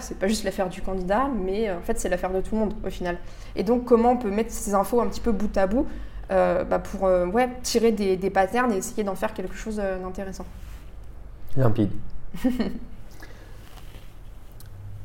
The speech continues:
Speaker 2: T'as un côté allemand, j'ai un côté ingénieur. Moi, j'aime bien avoir, euh, des choses carrées sur, euh, mes questions de fin. Euh, j'en ai trois.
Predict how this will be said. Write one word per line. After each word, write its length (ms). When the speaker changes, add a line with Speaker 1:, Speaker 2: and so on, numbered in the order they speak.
Speaker 2:
T'as 120
un 80
côté 220
allemand, 340
j'ai 240
un 60
côté 220
ingénieur. 680
Moi, 100
j'aime 180
bien 180
avoir, 400
euh, 60
des 100
choses 200
carrées 240
sur, 240
euh, 240
mes 120
questions 260
de 60
fin. 200
Euh, 340
j'en 160
ai 80
trois. 340